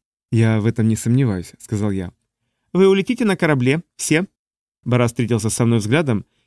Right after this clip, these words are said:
и хотя я никогда не понимал свиней так же хорошо, как людей, я увидел в его глазах тревогу и предостережение. Я вступил на опасный путь. С вашего позволения, некоторые останутся.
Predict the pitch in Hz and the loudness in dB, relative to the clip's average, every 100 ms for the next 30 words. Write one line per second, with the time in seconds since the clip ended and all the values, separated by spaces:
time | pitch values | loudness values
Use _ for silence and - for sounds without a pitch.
0 | - 117 131 127 123 120 113 120 117 117 | -6 -2 0 2 4 2 0 0 2 2
1 | 117 117 117 113 110 123 120 110 - 110 | 2 2 2 2 0 2 2 2 0 -2
2 | 107 - 117 113 110 110 - 113 139 185 | -2 -2 -2 -2 -4 -4 -2 0 0 -2
3 | - _ _ - 190 - 135 170 139 113 | -6 _ _ -2 0 2 2 4 4 4
4 | 123 117 120 113 117 - 120 170 139 - | 2 2 2 0 0 2 2 2 0 -2
5 | 127 123 110 - 120 135 110 87 87 104 | 0 2 0 0 -2 -2 -4 -6 -8 -12
6 | _ _ _ _ _ _ - 175 - 208 | _ _ _ _ _ _ 0 2 2 -2
7 | 160 147 151 113 107 120 113 90 _ _ | 2 2 0 -2 -4 -4 -6 -12 _ _
8 | _ _ _ _ _ - 117 110 107 110 | _ _ _ _ _ -2 0 2 0 0
9 | 101 110 151 139 107 120 113 120 113 123 | 0 0 2 0 2 0 0 0 0 -2
10 | - 92 92 - 90 | -4 -8 -8 -10 -14